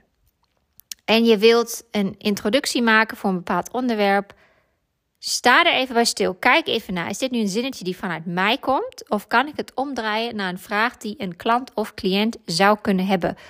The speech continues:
voor mij? Voor mij als expert, voor mij als maker, voor mij als ideeënmachine, wat je ook bent. Hè, want zoals ik al zei, ook bij producten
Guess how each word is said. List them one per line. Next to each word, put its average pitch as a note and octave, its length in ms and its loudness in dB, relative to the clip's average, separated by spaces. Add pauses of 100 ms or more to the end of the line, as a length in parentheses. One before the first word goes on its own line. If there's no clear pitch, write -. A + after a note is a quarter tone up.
(100)
voor G3+ 340 4
mij? F3+ 340 2 (760)
Voor - 200 4
mij A3 260 6
als G3+ 160 -2
expert, C#4+ 720 4 (120)
voor F#3 200 -4
mij F3+ 200 -4
als F3+ 160 -8
maker, A3 800 2 (240)
voor F3+ 200 -8
mij F3 280 -6
als F3 360 -8 (640)
ideeënmachine, G#3+ 1200 0 (560)
wat A#3 340 2
je A3 120 2
ook E3+ 180 -2
bent. - 480 -4 (480)
Hè, A#3 280 0
want A3+ 380 -2 (280)
zoals A#3+ 380 0
ik E4 140 -2
al F#3+ 100 2
zei, B3 520 2 (420)
ook F#4 240 4
bij C4+ 220 4
producten A3 760 0